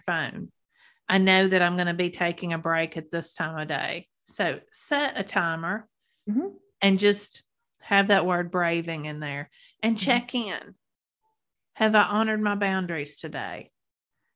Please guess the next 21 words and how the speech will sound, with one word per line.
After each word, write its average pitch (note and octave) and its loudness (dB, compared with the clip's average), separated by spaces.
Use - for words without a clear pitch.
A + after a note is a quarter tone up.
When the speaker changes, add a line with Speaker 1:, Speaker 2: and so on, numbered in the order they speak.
Speaker 1:
Am F#3+ 2
I F#3+ 4
being G3+ 6
reliable? E3+ -2
Am E3+ 0
I F3+ 4
holding G3+ 6
myself F#3 0
accountable? D#3+ -4
You A3 2
know, A#3+ 4
go C#4 4
through F#4+ -2
the F#4+ -2
whole A#3 2
list. G3 -4
Speaker 2:
Mm-hmm. G3 2
Speaker 1:
And A3 2
it G3+ 8
won't F#3+ 4
take, E3+ -2